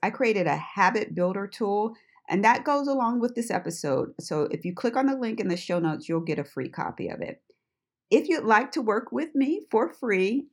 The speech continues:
I am going to help you kickstart some healthy habits starting on March twelfth. It's called Menopause Reset, and it's a three-day event with live coaching every single day. So the twelfth,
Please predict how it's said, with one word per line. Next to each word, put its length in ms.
I 180
am 160
going 300
to 80
help 340
you 140
kickstart 840
some 160
healthy 640
habits 460
starting 580
on 460
March 480
twelfth. 380
It's 240
called 320
Menopause 600
Reset, 540
and 80
it's 140
a 180
three-day 500
event 460
with 240
live 560
coaching 640
every 280
single 320
day. 240
So 160
the 140
twelfth, 380